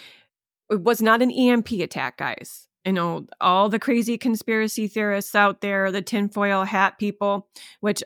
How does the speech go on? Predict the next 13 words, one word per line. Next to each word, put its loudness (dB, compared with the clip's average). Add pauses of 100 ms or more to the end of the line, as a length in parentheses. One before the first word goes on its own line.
I 2
was -4
a -6
proud 0
member 2
of, -2 (220)
um, -4 (500)
except -4
I 0 (500)
live 2
in 0
reality 0
still. -6